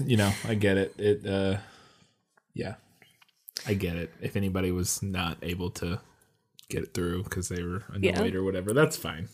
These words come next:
Speaker 2: Um, it was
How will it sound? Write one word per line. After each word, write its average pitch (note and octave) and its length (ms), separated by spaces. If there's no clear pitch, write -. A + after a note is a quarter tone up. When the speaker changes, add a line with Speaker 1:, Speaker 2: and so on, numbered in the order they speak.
Speaker 2:
Um, G#3 460
it G3 140
was G3+ 640